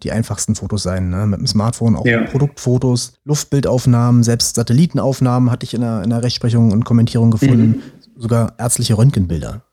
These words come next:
Speaker 1: Ja, fand ich ganz
Speaker 2: Ah,
Speaker 1: cool.
Speaker 2: wow.
Speaker 1: Auch das, auch das sind,
Speaker 2: Das ist sehr
Speaker 1: sind
Speaker 2: spannend.
Speaker 1: Lichtbilder. Ja. Aber im Ergebnis
Speaker 2: Mhm.
Speaker 1: ist es ja eigentlich auch so der Streit um des Kaisers Bart, weil
Speaker 2: Absolut, ja.
Speaker 1: äh, weil was ist, man kann da jetzt akademisch groß drüber philosophieren, aber im Ergebnis, ja, der einzige praktisch relevante Unterschied ist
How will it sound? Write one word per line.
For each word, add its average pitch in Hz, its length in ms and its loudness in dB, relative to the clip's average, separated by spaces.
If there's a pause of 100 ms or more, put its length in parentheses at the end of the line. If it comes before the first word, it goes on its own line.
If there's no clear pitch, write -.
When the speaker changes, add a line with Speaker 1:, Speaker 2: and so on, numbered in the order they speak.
Speaker 1:
Ja, 78 140 -6
fand 90 160 -4
ich - 80 -8
ganz - 200 -4
Speaker 2:
Ah, 117 120 0
Speaker 1:
cool. 117 80 4
Speaker 2:
wow. 113 220 2
Speaker 1:
Auch - 20 -4
das, 117 320 -2
auch - 140 -10
das 113 160 -2
sind, 113 240 2
Speaker 2:
Das - 60 -6
ist 98 80 -2
sehr 120 120 2
Speaker 1:
sind 113 120 0
Speaker 2:
spannend. - 200 2
Speaker 1:
Lichtbilder. 90 380 -6 (180)
Ja. 117 200 -6 (420)
Aber 107 160 -2
im 110 60 6
Ergebnis 117 380 4
Speaker 2:
Mhm. 113 60 -2
Speaker 1:
ist 127 60 0
es 127 100 2
ja 123 100 0
eigentlich 117 280 -2
auch 120 100 -2
so 117 280 0 (300)
der 107 60 -2
Streit 113 340 -2
um 120 80 2
des 110 140 0
Kaisers 101 300 0
Bart, 98 300 -4
weil 85 280 -6 (220)
Speaker 2:
Absolut, 123 460 2
ja. 113 140 2
Speaker 1:
äh, 113 160 4
weil 98 300 0
was 107 120 -2
ist, - 360 -6
man 104 80 -6
kann 113 160 0
da 117 80 2
jetzt - 160 -2
akademisch 117 440 2
groß 123 260 0
drüber 120 260 2
philosophieren, 123 560 0
aber 120 160 0
im 101 80 2
Ergebnis, 147 640 2 (100)
ja, 110 180 2
der 107 140 -2
einzige 135 340 0
praktisch - 540 -4
relevante 117 420 2
Unterschied 127 460 0
ist - 300 -4